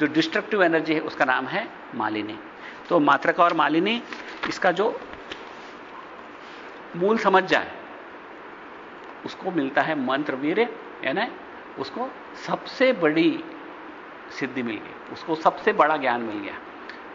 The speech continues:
जो इस समुद्र की लहरों के रूप में संसार को देखे, वो समुद्र मेरी अपनी चेतना और उसमें उठने वाला संसार, जो इसको देखे, इसी का नाम है मंत्र वीर्य। तो आज हमारी जो शाक्तोपाय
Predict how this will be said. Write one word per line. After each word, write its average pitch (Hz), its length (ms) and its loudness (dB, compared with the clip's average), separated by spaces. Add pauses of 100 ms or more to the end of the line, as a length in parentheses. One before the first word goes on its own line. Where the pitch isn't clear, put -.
(120)
जो 170 200 6
इस 190 280 -2
समुद्र 160 340 6 (640)
की 185 100 4
लहरों 147 400 6
के 165 100 -2
रूप 151 220 0
में 156 100 4
संसार 139 420 2
को 143 100 -2
देखे, 202 380 -2 (320)
वो 151 80 2
समुद्र 151 380 4
मेरी 147 240 4
अपनी 143 240 0
चेतना 175 580 0 (280)
और 226 140 6
उसमें 185 320 0
उठने 151 260 2
वाला 139 240 4
संसार, 185 540 2 (280)
जो 185 180 6
इसको 185 260 2
देखे, 156 340 4 (280)
इसी 160 200 -4
का 156 100 6
नाम 123 220 2
है 139 60 -2
मंत्र 110 260 -6
वीर्य। - 320 -14 (880)
तो 175 60 8
आज 165 200 6
हमारी 175 440 0
जो 170 280 0 (2500)
शाक्तोपाय 156 800 4